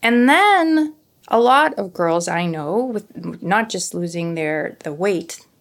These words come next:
and again, not wanting to lose this weight, but losing this weight.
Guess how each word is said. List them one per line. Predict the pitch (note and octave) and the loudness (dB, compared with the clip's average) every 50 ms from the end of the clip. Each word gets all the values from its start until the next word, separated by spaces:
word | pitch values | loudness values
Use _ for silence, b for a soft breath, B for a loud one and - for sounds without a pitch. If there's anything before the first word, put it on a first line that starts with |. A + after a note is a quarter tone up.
| _ - | _ -16
and | A2+ - - F3+ F3 E3 - - | -12 -8 -4 -4 -4 -4 -4 -4
again, | F#3+ G3 G3 F3 D#3+ D#3+ | 0 0 0 0 0 0
not | E3+ F#3 G3+ - - | 2 2 2 2 2
wanting | A#3+ B3+ D#4 F4+ G#4 G4+ - F#4 F#4 | 2 2 4 4 2 2 -2 -2 -2
to | D4+ - | -2 -2
lose | A3+ G3+ F#3+ F3+ - | -2 -4 -4 -8 -10
this | - - - - - | -12 -12 -12 -12 -10
weight, | - - - - - - | -8 -8 -8 -8 -10 -14
but | - - | -16 -10
losing | - D#3+ F3+ F#3 A3+ A#3+ | -6 -6 -2 0 0 0
this | B3+ C4+ C4 - - | 0 0 -2 -4 -4
weight. | G3+ G3 G#3 G#3 | -4 -4 -4 -6